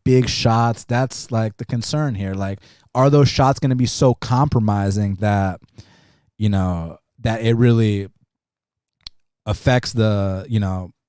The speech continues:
that it kinda, like, has an impact on the remainder of the fight? What I'm trying to say is, like, does he get so hurt that he can't recover? And from there, Rob Font just picks him apart, right? That's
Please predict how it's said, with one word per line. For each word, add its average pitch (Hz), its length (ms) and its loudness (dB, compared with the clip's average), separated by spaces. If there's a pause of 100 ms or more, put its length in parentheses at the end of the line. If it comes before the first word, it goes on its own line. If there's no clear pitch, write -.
(2000)
that 120 140 2
it 117 80 -2
kinda, 131 260 4
like, 104 320 2 (200)
has 123 200 2
an 117 80 0
impact 117 500 0
on 104 880 0 (120)
the 120 180 2
remainder 117 420 4
of 107 60 4
the 101 60 -2
fight? 101 280 -6
What 127 160 2
I'm 135 60 0
trying 135 160 0
to 113 60 -2
say 123 180 0
is, 107 100 0
like, 101 160 -4
does 127 180 2
he 131 80 4
get 120 200 2
so 117 200 2
hurt 123 240 4
that 110 120 -4
he 117 60 -4
can't 110 300 -6
recover? 101 600 0 (440)
And 117 140 -4
from 113 200 -2
there, 120 240 4
Rob 110 260 0
Font 117 260 -2
just 107 140 -4
picks - 200 -4
him 107 80 -4
apart, 101 320 0
right? 113 200 0
That's 120 320 -2